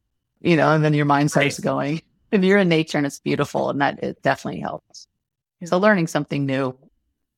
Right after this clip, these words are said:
Speaker 1: which is what you just don't have time for <laughs> as an
Speaker 2: Right.
Speaker 1: entrepreneur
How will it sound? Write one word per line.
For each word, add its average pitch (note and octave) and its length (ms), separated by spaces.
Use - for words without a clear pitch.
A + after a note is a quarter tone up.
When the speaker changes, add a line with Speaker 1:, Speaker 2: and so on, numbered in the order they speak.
Speaker 1:
which D3+ 180
is C#3+ 160
what D#3+ 200
you C#3+ 80
just C3+ 240
don't C#3 160
have C#3+ 140
time C3+ 260
for D3 340
<laughs> - 260
as A3+ 140
an F#3 60
Speaker 2:
Right. C4 160
Speaker 1:
entrepreneur - 760